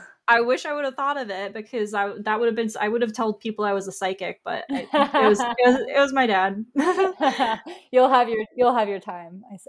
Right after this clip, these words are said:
Speaker 2: I
Speaker 1: I'll have
Speaker 2: know
Speaker 1: my
Speaker 2: it. <laughs>
Speaker 1: moment. Yeah. I'm, I'm gonna keep trying my best and
Speaker 2: <laughs> That's
Speaker 1: trying to,
Speaker 2: awesome.
Speaker 1: it's hard too, though, when you're, like, actively trying to use your t-, intuition. That's not usually when it turns on. <laughs>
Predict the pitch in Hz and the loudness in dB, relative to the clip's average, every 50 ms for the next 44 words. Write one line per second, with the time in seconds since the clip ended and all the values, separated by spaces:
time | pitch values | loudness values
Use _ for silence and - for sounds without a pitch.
0 | - 202 190 214 214 214 220 196 196 202 185 185 190 190 285 262 190 196 - - | -10 -2 2 4 4 4 4 2 2 0 0 2 0 0 0 0 -4 -4 -10 -16
1 | - - - 214 208 202 190 185 185 196 196 208 - - - 214 220 214 208 - | -10 0 2 4 6 6 6 4 2 0 -2 -4 -4 0 2 4 4 4 2 -2
2 | - - 214 208 214 208 202 - 214 202 202 - - 190 190 190 190 190 190 190 | -2 0 0 2 2 0 0 -2 -2 -2 -4 -6 -10 -8 -8 -8 -8 -10 -12 -10
3 | 185 190 196 202 202 - 233 208 196 202 - - - 170 160 156 208 170 196 - | -10 -10 -10 -10 -12 -14 -14 -14 -12 -12 -14 -14 -14 -12 -8 -6 -6 -6 -6 -4
4 | - - 226 220 220 220 233 233 240 - - - - - - 277 - 247 262 - | 0 0 2 2 0 0 -2 -4 -4 -6 -12 -16 -18 -20 -18 -8 -4 -4 -2 -2
5 | 262 269 220 226 220 214 - - - 208 202 202 196 196 190 185 190 196 196 196 | 2 2 2 2 2 -2 -6 -8 -4 -2 -2 -2 -2 -4 -4 -2 -4 -4 -4 -4
6 | 196 196 196 202 208 202 190 - 202 233 226 233 220 202 202 208 202 - 240 220 | -4 -4 -2 -2 -2 -2 -2 -2 -2 -4 -4 -6 -6 -4 -2 -4 -4 -2 -4 -4
7 | 202 214 220 214 226 214 214 208 214 226 220 220 - - 233 226 226 220 247 214 | -2 -2 -2 -2 -2 -2 -4 -4 -4 -6 -8 -8 -8 -6 -4 -4 -4 -2 0 2
8 | 220 214 214 - 233 220 202 196 202 - 202 190 180 - 202 185 196 196 196 185 | 2 2 2 0 0 0 -2 -2 -4 -4 -2 -2 -2 -4 -6 -8 -8 -6 -6 -6
9 | 185 185 185 180 175 - - - 185 175 190 - 170 165 165 190 233 - - | -6 -6 -8 -8 -10 -12 -12 -12 -10 -10 -10 -10 -10 -6 -2 -2 -2 -2 -4